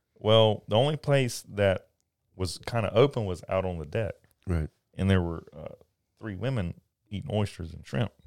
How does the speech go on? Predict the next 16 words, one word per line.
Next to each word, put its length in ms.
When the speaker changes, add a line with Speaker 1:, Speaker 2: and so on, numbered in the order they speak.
Speaker 2:
Okay. 280
Speaker 1:
My 140
roommate, 480
you 120
know, 360
"Hey, 280
oysters 360
good?" 300
Speaker 2:
Yeah. 180
Speaker 1:
"Well, 100
here, 260
try 200
one." 180
Speaker 2:
Were 40
they 100
raw? 180